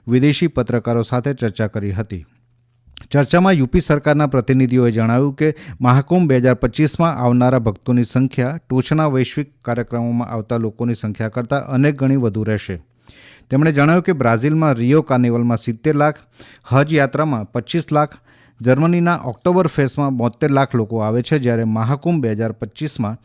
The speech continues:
પિસ્તાલીસ કરોડ લોકોનું આગમન થવાની સંભાવના છે. સરકારે પ્રયાગરાજમાં ચાલી રહેલા મહાકુંભ દરમિયાન આગની ઘટનાઓ રોકવા મજબૂત વ્યવસ્થા કરી છે.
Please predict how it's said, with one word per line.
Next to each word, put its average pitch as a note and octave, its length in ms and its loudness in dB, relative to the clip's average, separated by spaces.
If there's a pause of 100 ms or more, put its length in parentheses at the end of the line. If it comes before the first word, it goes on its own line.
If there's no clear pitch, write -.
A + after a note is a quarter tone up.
(320)
પિસ્તાલીસ E3+ 500 0
કરોડ C#3 300 0
લોકોનું B2+ 400 0
આગમન C3 280 0
થવાની A#2 320 -2
સંભાવના G#2 480 -4
છે. E2 260 -12 (720)
સરકારે F#3 440 2
પ્રયાગરાજમાં D#3 680 2
ચાલી C3 280 -2
રહેલા C3+ 240 0
મહાકુંભ B2+ 500 0
દરમિયાન A#2+ 400 0
આગની C3 480 -2
ઘટનાઓ A#2+ 440 -2
રોકવા C3+ 420 -4
મજબૂત B2 480 -2
વ્યવસ્થા G#2+ 340 -4
કરી G#2 260 -8
છે. F#2 220 -12